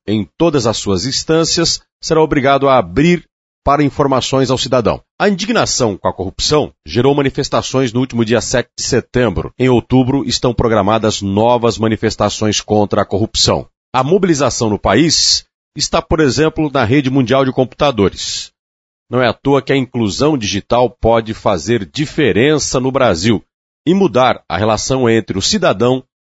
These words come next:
e o Estado. Na semana que passou, a Câmara de Vereadores acabou mantendo o número de parlamentares,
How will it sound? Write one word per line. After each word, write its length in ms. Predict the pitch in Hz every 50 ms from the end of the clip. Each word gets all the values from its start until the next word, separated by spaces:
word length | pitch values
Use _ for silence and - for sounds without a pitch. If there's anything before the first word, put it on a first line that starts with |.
| _ _ _ _ -
e 60 | 120
o 60 | 127
Estado. 440 | 135 135 - - - 90 67 60 - _ _ _ _ _ _ _ _ _ _ _ _ -
Na 280 | 120 127 127 127 127 123
semana 400 | - - 139 123 123 120 120 -
que 60 | -
passou, 520 | - 156 135 - - - 170 175 165 - _ _ _ _ _ _ _ - -
a 100 | 92 -
Câmara 340 | - - 156 156 147 139
de 100 | 123 117 110
Vereadores 720 | 117 120 113 113 104 82 87 127 147 147 151 143 - - -
acabou 380 | 120 - - 113 107 127 131
mantendo 540 | 135 139 139 123 - - 127 131 135 127 131
o 20 |
número 260 | 120 117 123 123 120 117
de 80 | 120
parlamentares, 1120 | - - 123 113 120 123 123 131 123 - - 101 85 78 67 69 - - - - - -